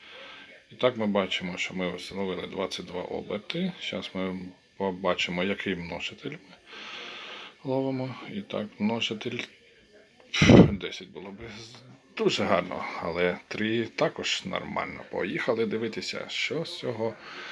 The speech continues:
ми виграємо. І так, поїхали. Перші оберти. В-, в-,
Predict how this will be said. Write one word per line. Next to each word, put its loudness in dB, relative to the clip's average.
ми -6
виграємо. 0
І 0
так, 0
поїхали. -4
Перші 2
оберти. -6
В-, -12
в-, -4